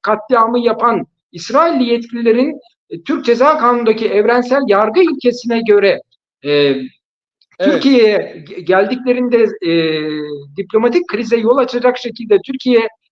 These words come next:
Speaker 2: Ömer Faruk
Speaker 1: girememelerine
Speaker 2: Bey, çok, çok özür dilerim. Sözünüzü kesiyormuş gibi olmak istemiyorum. Çünkü linkte çok kişi bekliyor farklı siyasi partilerden. Çok özür dileyerek sizden özetleyebilirseniz hızlıca toparlarsanız
Speaker 1: Tabii.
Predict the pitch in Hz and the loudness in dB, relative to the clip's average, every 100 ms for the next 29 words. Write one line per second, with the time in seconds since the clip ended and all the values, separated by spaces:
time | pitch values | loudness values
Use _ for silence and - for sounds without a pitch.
0 | - - _ - 143 214 320 339 254 233 | -20 -20 _ -12 -2 2 2 0 0 0
1 | 233 233 233 160 - 220 220 _ _ _ | -2 -2 -2 -4 -10 -12 -12 _ _ _
2 | 226 226 214 202 226 202 202 247 - - | -6 -2 -2 -4 -8 -4 -4 -6 -8 -6
3 | 202 196 226 226 - 220 - 233 208 - | -6 -6 -10 -12 -8 -8 -4 -6 -6 -10
4 | 220 208 214 214 202 - 240 226 220 240 | -4 -4 -4 -8 -10 -8 -4 -2 0 -2
5 | _ _ - 240 226 214 202 214 - - | _ _ -12 -12 -10 -12 -8 -10 -12 -2
6 | 240 233 233 233 - 220 196 196 185 202 | -2 0 -4 -4 -14 -8 -8 -8 -8 -8
7 | 202 185 180 190 175 190 175 175 - 196 | -6 -8 -8 -14 -12 -6 -4 -6 -12 -8
8 | 175 175 175 170 185 214 226 _ _ - | -8 -8 -8 -6 -6 -8 -12 _ _ -6
9 | 220 190 185 220 185 190 185 185 170 175 | -4 -2 -4 -8 -12 -6 -4 -4 -8 -10
10 | 190 196 190 185 202 208 196 196 180 185 | -8 -6 -6 -6 -10 -8 -8 -8 -12 -12
11 | 180 190 175 165 165 196 - _ _ - | -12 -14 -16 -16 -10 -10 -12 _ _ -10
12 | 170 185 180 254 180 185 190 _ 180 | -6 -2 0 0 0 -6 -14 _ -16